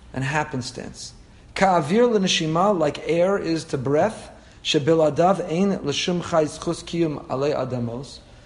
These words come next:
If you're denied air, you're denied life. A person who has no access to air suffocates. You need air to breathe, to be animated, to be alive.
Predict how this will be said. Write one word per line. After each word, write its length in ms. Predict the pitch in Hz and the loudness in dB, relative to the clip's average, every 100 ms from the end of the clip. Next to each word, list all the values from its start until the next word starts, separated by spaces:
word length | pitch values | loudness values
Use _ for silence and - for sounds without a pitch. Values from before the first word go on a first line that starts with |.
| - - - - | -20 -20 -20 -6
If 180 | 151 139 | -6 0
you're 140 | 165 | 0
denied 480 | 147 160 165 180 180 | 2 0 2 2 0
air, 280 | - 143 156 | 0 0 0
you're 160 | 170 156 | -2 -4
denied 380 | 151 160 170 | -2 -2 -2
life. 420 | 170 196 135 - - - - - - | -2 -4 -6 -14 -20 -20 -20 -20 -16
A 60 | - | -4
person 420 | 165 170 175 156 | -2 -2 -4 -4
who 200 | 147 139 | -2 -2
has 140 | 139 | -2
no 160 | 135 147 | -2 -2
access 380 | 147 139 - 131 | -2 -6 -8 -8
to 140 | - | -4
air 100 | 135 | -4
suffocates. 680 | 151 202 - 214 143 - - - - - | -2 -4 -4 -8 -10 -10 -20 -20 -20 -10
You 160 | 139 151 | -4 -2
need 360 | 160 180 196 | 0 0 -2
air 460 | 139 139 143 170 170 - - - | 0 0 0 -2 -6 -16 -20 -12
to 100 | - | -6
breathe, 560 | 139 147 190 277 233 - | -4 0 0 0 -2 -4
to 80 | 139 | -6
be 160 | 147 | -4
animated, 500 | 147 185 190 147 123 | -4 -6 -4 -4 -4
to 60 | - | -6
be 120 | 123 | 0
alive. 600 | 147 156 175 190 147 - | 2 4 2 2 -4 -8